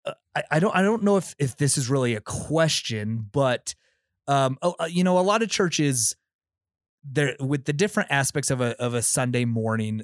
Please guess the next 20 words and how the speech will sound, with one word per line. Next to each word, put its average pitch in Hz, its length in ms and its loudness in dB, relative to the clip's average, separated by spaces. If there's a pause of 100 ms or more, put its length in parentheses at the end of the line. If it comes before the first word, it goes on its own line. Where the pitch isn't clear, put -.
(100)
service 107 680 -2
with, 117 400 -4 (220)
you've 117 140 -6
got 110 340 -2
preaching 160 760 0 (300)
and 110 460 -2 (360)
worship, 147 800 2 (120)
and 113 360 -2
sometimes 180 360 2
there's 139 260 0
a, 147 60 -8 (160)
a 131 40 -6
few 143 260 -2
other 127 420 0
liturgical 123 640 -2
things 123 440 -2
that, 117 240 0 (400)
that 113 300 -2
they 123 140 0
do. 117 480 0